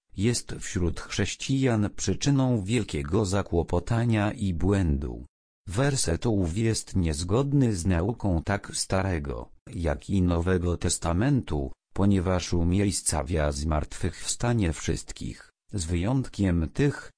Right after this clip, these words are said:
którzy mają część w pierwszym, czyli zmartwychwstaniu do stanu duchowego,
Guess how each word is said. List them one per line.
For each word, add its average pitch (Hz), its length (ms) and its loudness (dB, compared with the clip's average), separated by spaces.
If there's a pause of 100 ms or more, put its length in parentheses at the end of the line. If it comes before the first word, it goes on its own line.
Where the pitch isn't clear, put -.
(140)
którzy 92 340 2
mają 123 440 2
część - 540 -6
w - 160 -12
pierwszym, 120 840 -2 (300)
czyli 147 380 2
zmartwychwstaniu 98 1200 0
do 92 180 2
stanu 107 600 2
duchowego, 65 840 -4